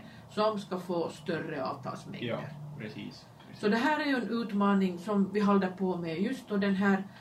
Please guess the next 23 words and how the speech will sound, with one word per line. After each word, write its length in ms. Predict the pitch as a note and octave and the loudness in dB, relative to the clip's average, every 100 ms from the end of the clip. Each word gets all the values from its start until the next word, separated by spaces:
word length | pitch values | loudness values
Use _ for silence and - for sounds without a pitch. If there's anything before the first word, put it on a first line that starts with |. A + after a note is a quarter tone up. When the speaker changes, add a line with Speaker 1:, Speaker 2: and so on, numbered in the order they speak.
| - - | -20 -12
Speaker 1:
som 160 | - G3 | -2 2
vi 80 | G3 | 2
kallar 360 | G3 G3 F#3+ F3+ | 2 2 4 2
för, 180 | F3+ - - - - - | 0 -2 -8 -14 -14 -4
på 100 | F#3 | 0
finska 360 | G#3 G3+ - | 2 2 0
för 100 | F3 | -4
tiekarta, 800 | F#3 A#3+ A#3+ G#3 G#3 G3+ - G3 F#3 - | -2 2 2 2 0 0 0 -4 -4 -6
antagligen 520 | F#3 F3 F#3 G3 G3 | -6 -4 0 2 2
översättning 520 | G#3 G3+ G3 G3 G3 | 2 0 0 0 -2
skulle 180 | - F#3+ | 0 0
vara 80 | F#3+ | 4
vägkarta 720 | F#3+ G#3 - B3 B3+ - C4+ | 4 4 2 0 0 0 0
eller 240 | B3 A#3+ | 0 -2
vad 80 | A#3 | 0
man 100 | G#3 | 0
Speaker 2:
Ja. 60 | G#3+ | 2
Speaker 1:
kallar 260 | A3 G#3+ | 2 2
det 120 | G#3 G3+ | 0 -2
på 100 | G3+ | -2
svensk. 340 | - G3+ - | 0 0 0
Speaker 2:
Mm. 120 | - - - - - | -8 -16 -18 -20 -20
Speaker 1:
Så 340 | - G#3 F#3+ | -2 2 2